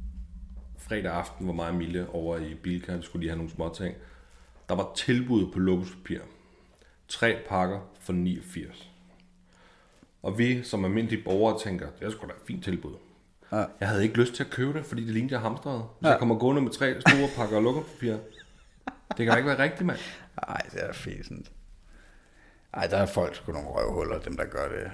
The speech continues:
Speaker 2: Altså, jeg tænker også det, men det er jo også, altså, man er også bare lidt dum, er man ikke, hvis man ikke, altså, der er sgu da stadig vand i rørene, ikke? Hvis
Speaker 1: Ja.
Speaker 2: du er beskidt, så vask så,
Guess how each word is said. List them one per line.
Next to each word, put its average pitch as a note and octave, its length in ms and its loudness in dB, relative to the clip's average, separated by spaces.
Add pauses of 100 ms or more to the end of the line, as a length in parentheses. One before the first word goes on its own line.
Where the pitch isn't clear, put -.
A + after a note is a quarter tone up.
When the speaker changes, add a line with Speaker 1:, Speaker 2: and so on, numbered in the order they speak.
Speaker 2:
Altså, E2+ 200 0
jeg D2 140 2
tænker D#2+ 280 2
også D2 200 0
det, D#2+ 180 0
men E2 120 -4
det - 80 -8
er F2 80 0
jo E2+ 140 2
også, - 480 -4 (200)
altså, - 160 -8 (360)
man F2 140 -2
er - 40 -4
også - 260 -2
bare E2+ 160 -2
lidt - 240 -10
dum, F2+ 160 2 (100)
er F#2 100 0
man F#2 200 2
ikke, F#2 140 0
hvis F2+ 160 -4
man F2 200 0
ikke, F#2 280 -2
altså, F2+ 180 -6
der D#2 60 -2
er - 40 -2
sgu D#2+ 140 -6
da E2 60 -2
stadig F#2 280 0
vand E2+ 180 2
i F2+ 40 -4
rørene, F2+ 440 0 (880)
ikke? G2 120 -2 (640)
Hvis F2 200 2
Speaker 1:
Ja. D#2+ 60 4
Speaker 2:
du F#2+ 100 4
er F#2+ 40 6
beskidt, G2 540 -2
så G2 120 -2
vask F#2+ 280 0 (120)
så, G#2+ 120 -2